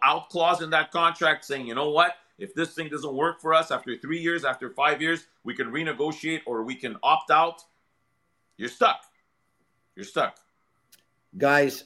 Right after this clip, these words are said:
Speaker 2: Messi spoke for the first time yesterday to members of the media in Miami.
Speaker 1: Yeah.
Speaker 2: Uh, he blew everyone away once again with the humility that we've come to know him. Asked if he'll play on turf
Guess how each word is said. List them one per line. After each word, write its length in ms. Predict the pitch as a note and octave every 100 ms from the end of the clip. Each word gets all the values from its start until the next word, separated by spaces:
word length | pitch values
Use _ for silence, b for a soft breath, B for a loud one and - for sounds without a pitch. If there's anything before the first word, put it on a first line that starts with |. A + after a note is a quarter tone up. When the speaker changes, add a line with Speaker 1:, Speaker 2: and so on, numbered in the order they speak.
| _
Speaker 2:
Messi 420 | A#2+ D3+ D#3 E3+
spoke 340 | - C#3 C3+ C3+
for 120 | B2
the 100 | A2
first 340 | - B2+ A#2+
time 240 | - A#2+ A#2
yesterday 380 | A#2 A#2 A#2 A2
to 100 | G#2+
members 400 | A2+ A#2 A#2 G#2+
of 100 | G#2+
the 60 |
media 320 | G#2+ A2+ A2+
in 80 | G#2
Miami. 640 | G2+ G#2 G#2+ A2 A2 G2+ F#2 _ _ _ _
Speaker 1:
Yeah. 80 | F2+
Speaker 2:
Uh, 340 | G2 G2+ G#2 G#2+
he 100 | -
blew 300 | B2 A2+ D#3
everyone 440 | C#3 C#3 C#3+ B2+ B2
away 260 | A2+ B2 A#2+
once 320 | A#2 B2 -
again 300 | G2+ A#2+ A#2
with 160 | A2+
the 120 | - G#2+
humility 480 | B2 B2+ C#3+ C3
that 180 | B2 A#2
we've 240 | A2 A2+ -
come 240 | C3 B2+
to 80 | A#2
know 240 | A2+ B2
him. 280 | A#2+ A2+ A2
Asked 320 | A2+ C3+ C3+
if 120 | B2 -
he'll 140 | A2+
play 300 | - C3 B2+
on 180 | A2+ A2+
turf 260 | - B2+